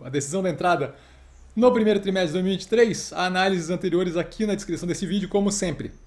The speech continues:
pra quem quiser acompanhar todo o processo de evolução da tese e da tomada de decisão. A abertura da estrutura de acionistas na tela, para o pause, como dito, corporation sem controlador específico.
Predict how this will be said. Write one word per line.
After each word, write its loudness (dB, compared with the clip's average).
pra -2
quem -4
quiser 0
acompanhar -2
todo -2
o -2
processo -2
de 0
evolução 0
da 0
tese 0
e -2
da 0
tomada -2
de -6
decisão. -4
A 2
abertura 6
da 2
estrutura -2
de -2
acionistas -4
na 2
tela, 0
para 4
o 0
pause, 2
como -2
dito, -2
corporation 0
sem -6
controlador -4
específico. -8